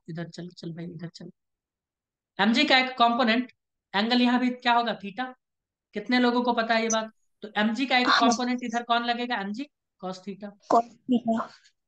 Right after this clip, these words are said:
Speaker 1: तो इधर कौन सा लगेगा, एमजी sin
Speaker 2: Sin।
Speaker 1: theta। क्या यही एमजी sin theta इसके मोशन के लिए responsible है? तुम बोलोगे, "लग तो वही रहा, लग तो ऐ-, ऐसा ही कुछ लग रहा।" ये हो गया एमजी sin theta,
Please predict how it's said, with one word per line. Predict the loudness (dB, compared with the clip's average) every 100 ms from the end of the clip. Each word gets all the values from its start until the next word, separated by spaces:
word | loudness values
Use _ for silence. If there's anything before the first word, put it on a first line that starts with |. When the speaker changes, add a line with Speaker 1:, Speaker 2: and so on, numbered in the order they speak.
| _ _ _ _ _
Speaker 1:
तो | -14 -8
इधर | -6 -4
कौन | -4 -4
सा | -4 -4
लगेगा, | -4 -4 -4 -4 -8 _ _ _ _ _ _ _ _
एमजी | -12 -10 -6
sin | 2
Speaker 2:
Sin। | 4 4 4
Speaker 1:
theta। | 0 -4 _ _ _ _
क्या | 0 2
यही | 2 0 2
एमजी | 2 0
sin | 0 2
theta | 2 -2 0 0
इसके | 0 -6
मोशन | -8 -6 -4 -4
के | -2
लिए | -2
responsible | -4 -2 -2 0 0 2
है? | 0 -2 _ _ -6
तुम | -2
बोलोगे, | -2 0
"लग | -2 -2 -4
तो | -6
वही | -6
रहा, | -4 -6 -8 _ _ _ _ _ -4
लग | -4 -2
तो | -2
ऐ-, | -2 -2
ऐसा | -8 -8
ही | -10
कुछ | -10 -16 -16
लग | -16
रहा।" | -16 -20 _ _ _ _ _ _ _ _ _ _ _ _ -4
ये |
हो | -4
गया | -2 -2
एमजी | -2 -6 -6
sin | -6 -6
theta, | -8 -10 -10